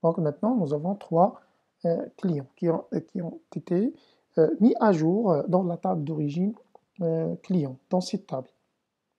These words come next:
Et voilà donc, euh, ce qu'on appelle la fragmentation,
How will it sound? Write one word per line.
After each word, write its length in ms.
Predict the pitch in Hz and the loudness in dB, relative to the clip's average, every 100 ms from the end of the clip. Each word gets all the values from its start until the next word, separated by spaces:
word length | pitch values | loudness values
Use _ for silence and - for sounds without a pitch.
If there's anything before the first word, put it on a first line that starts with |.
| _ _ _ _ - - - _ | _ _ _ _ -20 -20 -20 _
Et 60 | 175 | 4
voilà 200 | 185 240 | 6 6
donc, 320 | 262 220 - | 4 -2 0
euh, 140 | 175 | 0
ce 80 | 165 | 0
qu'on 160 | - 180 | 0 0
appelle 360 | 175 196 214 | 0 -2 0
la 200 | 180 156 | 0 0
fragmentation, 920 | 156 - 170 170 160 160 143 - 240 | -2 -4 -2 -4 -4 -6 -6 -2 -2